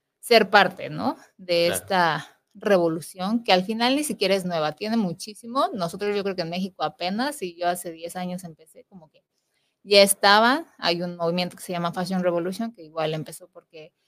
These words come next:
Speaker 1: se cayó un edificio en la India, cinco pisos, había como mil muertos. O sea, tú ves las fotos y es como, "No manches, ¿cómo metieron a...?".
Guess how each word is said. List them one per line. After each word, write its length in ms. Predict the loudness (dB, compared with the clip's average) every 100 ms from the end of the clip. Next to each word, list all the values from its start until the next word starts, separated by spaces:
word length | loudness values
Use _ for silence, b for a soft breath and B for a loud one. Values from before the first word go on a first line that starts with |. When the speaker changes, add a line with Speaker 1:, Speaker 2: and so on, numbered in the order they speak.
| _ _ _ _
Speaker 1:
se 180 | -10 0
cayó 340 | 4 8 10
un 180 | 8 4
edificio 640 | 0 -2 -4 4 6 6
en 100 | 6
la 140 | 4 4
India, 960 | 2 4 6 6 6 4 2 0 -4 _ _
cinco 280 | -20 -20 -14
pisos, 680 | -6 -2 2 4 4 2 0
había 240 | 0 0
como 220 | -2 -6 -4
mil 360 | -6 -6 -4
muertos. 800 | -4 -2 -4 -4 -2 0 0 -2
O 80 | -10
sea, 120 | -16
tú 140 | _ -6
ves 120 | -2
las 200 | -2 -4
fotos 280 | -12 -16 _
y 40 | -20
es 80 |
como, 220 | _ -20 -20
"No 140 | -18
manches, 420 | -10 -10 -10 -16
¿cómo 200 | _ -18
metieron 480 | -12 -6 0 0 2
a...?". 180 | 0 -4